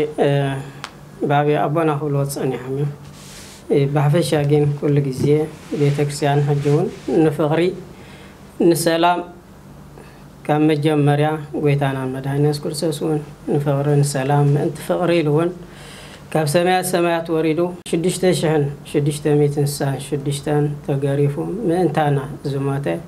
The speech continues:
ምእንቲ ፍቕሪ ደቂ ሰብ ኢሉ እዩ ማለት እዩ። ስለዚ ጎይታ ካብዚ ክገበረልና እቶም ንሒና ምስ ኣሕዋትና ንነብር ንሳቶም እውን ንሒና ምስ ኣሕዋትና ዝነብሩ ኩላትና ብፍላይ ድማ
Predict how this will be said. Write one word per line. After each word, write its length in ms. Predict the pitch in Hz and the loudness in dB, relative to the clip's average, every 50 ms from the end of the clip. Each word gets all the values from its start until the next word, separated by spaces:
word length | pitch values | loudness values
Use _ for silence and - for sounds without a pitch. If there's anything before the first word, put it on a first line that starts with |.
| - - - - | -16 -20 -10 -2
ምእንቲ 320 | - - 151 165 175 170 170 | 2 2 4 4 2 0 0
ፍቕሪ 280 | 170 - 190 180 190 185 180 | 0 0 2 2 2 2 2
ደቂ 200 | 170 175 175 175 - - | 2 0 0 -2 -4 -4
ሰብ 240 | - - 160 151 147 | -2 0 0 2 2
ኢሉ 160 | 151 143 143 | 2 2 2
እዩ 120 | 139 135 | 0 -2
ማለት 320 | 131 123 123 120 123 123 - | -2 -2 -2 -4 -6 -8 -12
እዩ። 120 | - - - - - - - - - - - - - - - - | -16 -18 -20 -20 -20 -20 -20 -20 -20 -20 -20 -20 -20 -18 -12 -12
ስለዚ 420 | - - - 165 180 190 190 190 196 190 185 185 185 - - - - - - - - - - - | -6 -2 0 2 4 4 4 4 4 4 2 0 -4 -8 -16 -20 -20 -20 -20 -20 -20 -12 -4 0
ጎይታ 300 | 156 160 175 185 180 214 196 190 | 2 4 4 4 4 4 2 4
ካብዚ 260 | 175 180 180 170 170 175 170 | 4 2 2 2 0 -2 -2
ክገበረልና 760 | 147 170 156 151 147 165 156 156 151 147 151 147 147 151 160 170 180 - - | 0 0 0 0 2 2 2 2 2 2 2 2 2 0 0 0 -4 -4 -2
እቶም 320 | - 170 151 156 214 202 196 196 | 0 0 2 2 2 2 4 4
ንሒና 380 | 185 185 180 185 185 180 175 165 143 - - - - - - - - - - - - - | 2 2 2 2 2 2 2 2 0 -4 -8 -12 -20 -20 -20 -20 -20 -20 -20 -20 -10 -4
ምስ 180 | - 160 151 147 | 0 2 2 2
ኣሕዋትና 440 | 170 160 190 190 185 185 185 190 180 175 165 | 2 2 4 4 4 2 2 2 0 2 2
ንነብር 560 | 156 151 147 139 139 135 127 135 147 147 147 151 - - - - - | 2 0 0 0 -2 -4 -4 -2 0 0 0 -2 -4 -10 -18 -20 -16
ንሳቶም 480 | - - 143 - 160 165 160 170 185 180 | -12 -6 -2 0 2 2 2 2 2 2
እውን 180 | 185 185 185 185 | 4 4 4 4
ንሒና 260 | 180 180 180 180 185 180 175 175 165 - - | 4 4 2 2 2 2 2 0 0 0 0
ምስ 200 | 220 160 143 - | 0 0 2 2
ኣሕዋትና 440 | 165 143 151 156 156 151 147 165 160 156 147 | 0 0 2 2 2 2 2 2 2 2 2
ዝነብሩ 400 | 139 147 139 135 131 131 139 147 147 147 - - - - - - - - - - - - - - - - - - - - - - | 0 0 0 0 0 0 2 2 0 0 -2 -10 -18 -20 -20 -20 -20 -20 -20 -20 -20 -20 -20 -20 -20 -20 -20 -20 -20 -20 -10 -2
ኩላትና 520 | - 196 214 214 196 185 180 - 165 165 165 170 170 170 - - - | 0 2 4 6 4 4 4 2 2 2 2 2 -2 -6 -12 -14 -12
ብፍላይ 460 | - 151 143 - 196 180 170 165 165 | -10 -8 -4 0 2 4 4 4 4
ድማ 200 | 151 160 151 147 | 4 4 4 4